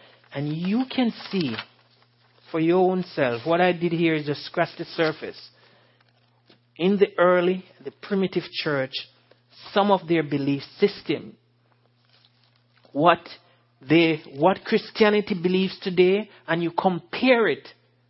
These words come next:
<laughs> This is a joke. You compare it to the belief system of the church today. The commonalities are few. I can tell you that.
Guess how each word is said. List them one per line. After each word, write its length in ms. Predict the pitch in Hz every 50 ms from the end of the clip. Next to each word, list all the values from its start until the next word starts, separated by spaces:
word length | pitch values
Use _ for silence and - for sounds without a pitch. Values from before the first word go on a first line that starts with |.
| _ _ _ _ _ _ _
<laughs> 300 | - - - 240 190 - - _ _ _ _ _ _ _
This 160 | - 185 -
is 120 | 190 170 170
a 80 | 160
joke. 380 | 151 147 151 165 175 156 123 - - - - - -
You 120 | 208 214
compare 640 | 208 - 269 247 240 233 - 254 285 311 320 294 220
it 200 | 143 113 - - - _ _ _ _ _ _ _ _ _ _ _ _ _ _ _ _ _ _ _ _
to 80 | - 190
the 100 | 185 196
belief 440 | 175 185 196 196 196 208 233 254 - - -
system 320 | 247 233 - - 233 208
of 80 | 196 180
the 100 | 190 180 -
church 300 | - - 226 214 208 196 - -
today. 560 | - 170 165 156 170 170 147 123 113 107 - - _ _ _ _ _ _ _ _ _ _ _ _ _ _ _ _ _ _ _ _ _ _ _ _ _ _ _ _ _ _ _ _ _ _ _ _ _ -
The 60 | 160
commonalities 800 | - - 208 190 185 175 175 175 170 165 160 151 - 143 139 143
are 140 | 143 147 131 - - -
few. 280 | 160 151 131 117 120 120 _ _ _ _ _ _ _ _ _ _ _ _ _ _ _ _ _ _ _ _ _ _ _ _ _ -
I 100 | - 147
can 280 | 147 - 180 170 156 151
tell 160 | - 180 151
you 100 | 139 135
that. 240 | 127 117 110 113